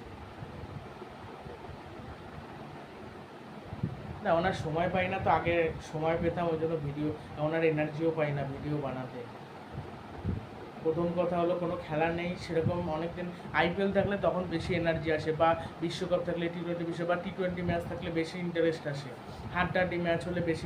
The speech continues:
ইন্টারেস্ট আসে। বাংলাদেশের সাথে ম্যাচেও ইন্টারেস্ট আসে যদি লড়াই হয়, লড়াই তো হয়নি, একভাবে ভারত জিতে গেছে। আহ, তখন একটা বোঝা যাচ্ছিলো যে যখন আর কি ভারতের ওপর চাপ সৃষ্টি করেছিল বাংলাদেশ, মানে, শুভমান গিল, বিরাট কোহলি, রোহিত শর্মা, এই তিনজন, সেরা তিনজন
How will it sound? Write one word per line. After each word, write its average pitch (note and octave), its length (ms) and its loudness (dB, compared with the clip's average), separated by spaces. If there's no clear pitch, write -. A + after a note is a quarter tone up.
ইন্টারেস্ট D#3+ 340 2
আসে। C3+ 140 -6
বাংলাদেশের A3 480 4
সাথে A3+ 140 -2
ম্যাচেও A3+ 340 4
ইন্টারেস্ট G#3 400 0
আসে F3+ 200 0
যদি F3 140 2
লড়াই F3 340 6
হয়, C3+ 160 2
লড়াই F3+ 300 10
তো G3 120 4
হয়নি, F3 200 4
একভাবে F3+ 400 0
ভারত E3+ 240 4
জিতে D#3+ 240 2
গেছে। D3 240 0
আহ, - 400 0
তখন F3+ 220 4
একটা G#3 140 0
বোঝা F3+ 200 6
যাচ্ছিলো G3 280 2
যে F#3+ 80 4
যখন F3+ 240 4
আর F3+ 100 -4
কি G3 60 -2
ভারতের F3 320 4
ওপর F3 200 2
চাপ E3 220 8
সৃষ্টি F3 300 -4
করেছিল E3+ 260 2
বাংলাদেশ, D3 320 2
মানে, E3 140 0
শুভমান F3+ 380 4
গিল, F3+ 220 0
বিরাট E3+ 260 2
কোহলি, F3 180 2
রোহিত D#3+ 280 6
শর্মা, E3 240 2
এই D#3 100 2
তিনজন, F3 300 2
সেরা F3 360 2
তিনজন F3 260 0